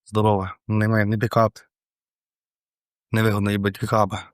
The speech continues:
І Макс Прош. Ну, і таку техніку важку. Ми як десант, ми таку щолк. І в машині вже сидимо і тікаємо. І їдемо по полю, застряла машина.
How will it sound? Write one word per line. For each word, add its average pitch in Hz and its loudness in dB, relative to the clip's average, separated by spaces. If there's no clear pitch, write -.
І 113 -2
Макс 101 -4
Прош. - -2
Ну, 156 4
і 117 2
таку 104 -2
техніку 104 -4
важку. - -10
Ми 120 0
як 113 0
десант, 123 0
ми 113 -4
таку 104 -8
щолк. 139 -2
І 131 0
в 135 2
машині 139 2
вже 127 2
сидимо 131 0
і - -4
тікаємо. 117 -2
І 120 -10
їдемо 131 0
по 123 -12
полю, 135 -2
застряла 127 -2
машина. 120 -4